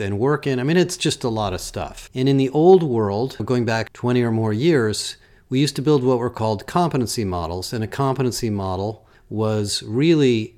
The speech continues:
kind of framed around the old industrial model of work, where a job had a box around it, and you could say, "In order to do this job, you have to know these things."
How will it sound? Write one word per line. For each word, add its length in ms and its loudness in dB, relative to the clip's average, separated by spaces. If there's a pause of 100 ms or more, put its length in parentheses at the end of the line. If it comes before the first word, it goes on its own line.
kind 220 -4
of 80 -6
framed 540 0
around 480 -2
the 160 -4
old 340 0
industrial 880 -4 (240)
model 320 -2
of 160 -8
work, 520 -2 (380)
where 160 -4
a 120 -6
job 580 0
had 260 -2
a 60 -2
box 420 0
around 340 -2
it, 300 -8
and 180 -2
you 120 -2
could 180 -4
say, 380 -2
"In 100 -2
order 180 2
to 120 2
do 200 2
this 240 0
job, 600 -2
you 100 -2
have 140 -2
to 80 0
know 160 4
these 340 0
things." 520 -6